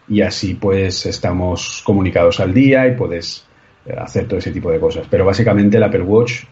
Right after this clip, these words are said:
principalmente, eh, su mayor uso es, mm, tema de ejercicio y,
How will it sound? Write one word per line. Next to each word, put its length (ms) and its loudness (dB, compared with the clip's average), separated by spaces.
principalmente, 880 0
eh, 580 0
su 140 -2
mayor 260 2
uso 300 4
es, 320 0
mm, 880 -8
tema 180 0
de 60 0
ejercicio 640 2
y, 320 2